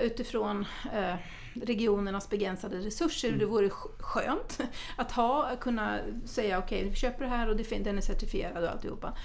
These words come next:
Speaker 1: Sen är ju alltid, liksom, det är detaljerna som är, blir det avgörande. Alltså, når de här certifieringarna upp till det? Även här så behöver man ju också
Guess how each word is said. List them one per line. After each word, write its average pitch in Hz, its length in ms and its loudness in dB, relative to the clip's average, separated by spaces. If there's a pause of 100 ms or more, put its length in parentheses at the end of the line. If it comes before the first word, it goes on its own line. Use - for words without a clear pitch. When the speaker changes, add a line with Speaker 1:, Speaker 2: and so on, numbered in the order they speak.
(1400)
Speaker 1:
Sen 311 200 10
är 277 40 6
ju 262 80 10
alltid, 214 360 6
liksom, 190 520 2 (120)
det 240 200 2
är 202 120 0 (720)
detaljerna 226 760 6
som 196 260 0
är, 180 100 0
blir 190 240 2
det 190 160 2
avgörande. 190 760 2
Alltså, 196 340 2
når 208 640 6
de 202 160 0
här 190 160 -2 (120)
certifieringarna 196 680 -4
upp - 480 0
till 226 180 0
det? 202 180 0 (540)
Även 240 280 4
här 277 440 2
så - 120 2
behöver 220 260 0
man 202 140 0
ju 202 60 2
också - 340 -4